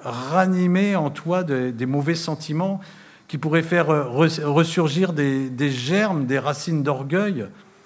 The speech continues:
voire, euh, d'avarice. Waouh !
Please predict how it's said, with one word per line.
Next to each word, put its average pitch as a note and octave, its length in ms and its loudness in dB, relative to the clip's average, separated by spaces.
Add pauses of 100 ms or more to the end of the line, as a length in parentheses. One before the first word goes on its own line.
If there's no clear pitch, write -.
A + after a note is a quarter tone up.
(920)
voire, C#3+ 400 0
euh, B2 180 2 (640)
d'avarice. C3 760 -4 (1800)
Waouh ! C3+ 320 -4